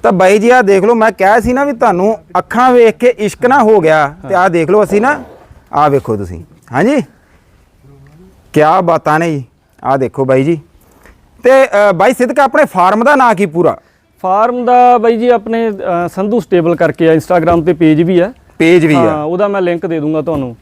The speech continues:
Speaker 1: ਅੱਛਾ ਬਾਈ।
Speaker 2: ਹਾਂਜੀ, ਹਾਂਜੀ, ਹਾਂਜੀ।
Speaker 1: ਤੇ ਲੱਗਦਾ ਥੋੜਾ ਜਿਹਾ ਮੈਨੂੰ ਲੱਗਦਾ ਅੜਬ ਜਿਹਾ ਆ, ਹੈਂ?
Speaker 2: ਹਾਂ, ਇਹ ਜਿਹੜਾ ਬਲੱਡ ਕਾਕੀ ਦਾ ਆ ਗਿਆ,
Speaker 1: ਅੱਛਾ,
Speaker 2: ਇਹ ਸਾਰੇ
Speaker 1: ਬਲੱਡ
Speaker 2: ਐਂ ਹੀ ਆ, ਨਖਰਾ
Speaker 1: ਅੱਛਾ, ਅੱਛਾ।
Speaker 2: ਬਹੁਤ ਆ ਇਸ ਬਲੱਡ ਲਾਈਨ 'ਚ ਨਾ।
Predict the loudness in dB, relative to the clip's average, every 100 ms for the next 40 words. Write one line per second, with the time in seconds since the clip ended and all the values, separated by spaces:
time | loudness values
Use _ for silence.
0 | -2 -2 0 0 0 -2 -2 0 0 -2
1 | -6 -8 -10 -12 -14 -18 _ _ _ -12
2 | -12 -20 _ _ -2 2 2 2 2 0
3 | 0 2 2 2 0 0 2 0 0 0
4 | 2 2 0 -2 -4 -8 -16 -6 -2 0
5 | 0 0 2 4 4 2 0 -2 -2 -2
6 | -2 -2 -4 -4 -4 0 0 0 -4 -6
7 | _ -4 0 0 2 0 0 -2 -4 -6
8 | -6 -2 -2 -2 -2 -4 -4 -8 -8 -8
9 | -8 -6 -8 -8 -10